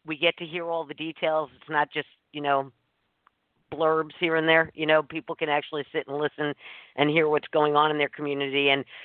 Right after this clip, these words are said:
for the last couple of weeks and the next few weeks going forward, we're going to be doing the same thing with other cities throughout the South Bay. We had El Segundo last week, and I'm scheduling Torrance to be on, not next week, in two weeks. Um,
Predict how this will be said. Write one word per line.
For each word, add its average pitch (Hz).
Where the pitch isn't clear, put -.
for 170
the 170
last 170
couple 165
of 131
weeks 160
and 151
the 147
next 147
few 160
weeks 143
going 147
forward, 151
we're 131
going 156
to 156
be 143
doing 143
the 135
same 151
thing 147
with 151
other 156
cities 147
throughout 139
the 143
South 127
Bay. 127
We 135
had 143
El 135
Segundo 135
last 123
week, 131
and 123
I'm 120
scheduling 127
Torrance 131
to 120
be 127
on, 120
not 143
next 135
week, 123
in 127
two 156
weeks. 127
Um, 135